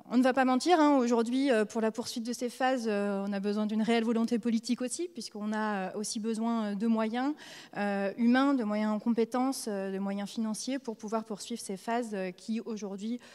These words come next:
pour le moment, euh, ne vont pas pouvoir être débutées, euh, par manque de ces moyens. Donc, euh, en tout cas, on, on a vraiment l'envie de pouvoir poursuivre ce travail avec vous tous. J'en, euh, j'en profite, euh, aussi pour remercier l'ensemble des intervenants,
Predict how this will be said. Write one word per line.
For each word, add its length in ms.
pour 100
le 140
moment, 400
euh, 140
ne 180
vont 100
pas 140
pouvoir 320
être 180
débutées, 640
euh, 360
par 160
manque 160
de 80
ces 140
moyens. 260
Donc, 320
euh, 360
en 100
tout 100
cas, 260
on, 40
on 720
a 80
vraiment 180
l'envie 280
de 80
pouvoir 300
poursuivre 560
ce 140
travail 340
avec 200
vous 120
tous. 280
J'en, 260
euh, 400
j'en 140
profite, 380
euh, 400
aussi 280
pour 160
remercier 420
l'ensemble 360
des 160
intervenants, 540